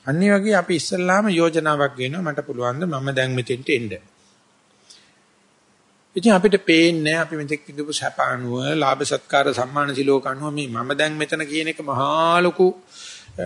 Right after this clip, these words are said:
ආධ්‍යාත්මික වටිනාකමක්. ආගමික වටිනාකමක්. නමුත් අපි මේ යන්න හදන්නේ මේ ආසව ධර්ම වලට යන්න පාර හදාන යනකොට මේ හිත කීකරු කරනකොට කාම ඡන්දය ගැන දැනගන්නකොට හොඳට මතක තියාගෙන ඉන්න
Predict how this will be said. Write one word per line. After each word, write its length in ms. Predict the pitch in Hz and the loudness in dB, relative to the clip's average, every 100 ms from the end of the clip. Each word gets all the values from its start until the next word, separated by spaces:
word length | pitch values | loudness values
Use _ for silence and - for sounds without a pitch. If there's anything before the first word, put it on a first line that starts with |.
| - | -2
ආධ්‍යාත්මික 600 | 160 160 175 165 160 185 | -2 2 4 4 4 2
වටිනාකමක්. 640 | 190 185 196 - - 92 _ _ _ _ - | 2 2 -8 -8 -12 -16 _ _ _ _ -2
ආගමික 380 | 131 147 180 | 2 2 2
වටිනාකමක්. 580 | 180 151 165 180 120 101 90 - - - | 2 0 0 -4 -4 -8 -14 -20 -20 -12
නමුත් 260 | - 175 165 | -2 0 2
අපි 120 | 160 | 2
මේ 180 | 160 131 | 2 2
යන්න 220 | 131 185 | 2 2
හදන්නේ 500 | 147 147 190 208 160 | 2 4 4 2 0
මේ 260 | 123 113 113 | -2 -4 -4
ආසව 320 | 123 143 143 156 | -2 0 2 4
ධර්ම 280 | 147 151 | 2 2
වලට 220 | 151 139 127 | -2 -2 0
යන්න 300 | 110 135 175 170 104 143 226 _ _ - | 0 0 2 2 2 0 -2 _ _ -4
පාර 180 | 131 156 | 0 4
හදාන 360 | 156 160 156 147 | 4 4 2 0
යනකොට 460 | 120 135 165 - 101 92 - - - | 0 -2 -2 -2 -2 -4 -8 -18 -18
මේ 180 | - 151 | -4 0
හිත 160 | 135 131 | 0 0
කීකරු 440 | 156 151 143 165 | -2 0 0 -2
කරනකොට 500 | 170 190 208 202 196 95 98 127 - - _ | 0 2 2 2 0 -2 -2 -4 -8 -20 _
කාම 260 | 135 139 165 | 0 2 0
ඡන්දය 460 | - 147 147 160 170 | 0 -2 0 2 2
ගැන 180 | 156 135 160 156 | 2 2 2 2
දැනගන්නකොට 680 | 127 131 151 180 208 208 180 117 139 | 2 0 0 0 2 0 0 -2 0
හොඳට 480 | 135 135 143 180 208 | -2 4 6 6 4
මතක 280 | 165 123 117 | 0 -2 -4
තියාගෙන 300 | 127 110 117 | -4 -2 -2
ඉන්න 200 | 113 | 0